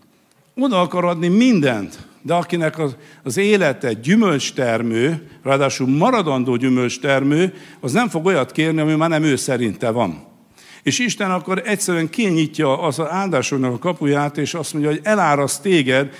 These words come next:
eláraszt bennünket. Annyira jó az Istennek ez a fajta lelkülete, szeretet, hogy oda akar adni mindent. Én is akarnék adni gyerekeimnek, unokáimnak mindent.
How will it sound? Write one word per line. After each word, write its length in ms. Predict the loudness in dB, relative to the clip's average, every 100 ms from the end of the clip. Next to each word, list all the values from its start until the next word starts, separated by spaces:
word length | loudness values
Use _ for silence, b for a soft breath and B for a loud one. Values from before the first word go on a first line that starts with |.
| B B
eláraszt 480 | B 2 2 2 0
bennünket. 580 | -2 0 2 2 0 -4
Annyira 400 | 0 2 4 2
jó 140 | 2 0
az 140 | 0
Istennek 440 | -2 -2 -2 -2
ez 160 | -2 -2
a 80 | -2
fajta 340 | -2 -2 -2
lelkülete, 680 | 0 0 0 0 0 0 -2
szeretet, 460 | -2 -2 -2 -2 -2
hogy 160 | -2 0
oda 320 | 0 0 0
akar 380 | -2 0 -2 0
adni 260 | 0 0
mindent. 420 | 2 2 2 0 -2
Én 200 | -2 0
is 160 | -2
akarnék 480 | -4 -4 -2 -2 -2
adni 220 | -4 -4 -8 B B B
gyerekeimnek, 720 | 2 2 2 2 2 0 0
unokáimnak 600 | -2 -2 0 0 0 -2
mindent. 720 | 2 4 4 4 2 2 -2